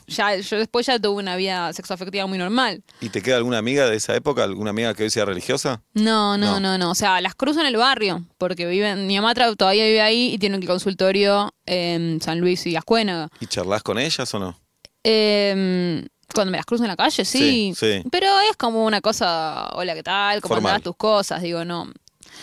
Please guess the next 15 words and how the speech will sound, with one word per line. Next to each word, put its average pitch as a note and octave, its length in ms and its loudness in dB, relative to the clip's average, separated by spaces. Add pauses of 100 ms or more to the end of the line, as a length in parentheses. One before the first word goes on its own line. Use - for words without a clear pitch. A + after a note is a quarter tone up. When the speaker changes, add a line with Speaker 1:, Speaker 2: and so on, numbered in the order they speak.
(260)
Speaker 1:
No E4+ 120 -2
sé G#4+ 140 -2
si F#4+ 140 -2
hay B3+ 100 0
alguien, A3+ 220 -6 (460)
estoy - 160 2
pensando A4 400 0
si D4 120 0
conozco B3 320 0
a E4+ 80 4
alguien E4+ 400 2
que A#3+ 180 2
sea A3+ 360 2
como F#3 420 0 (540)
amiga, B3+ 720 4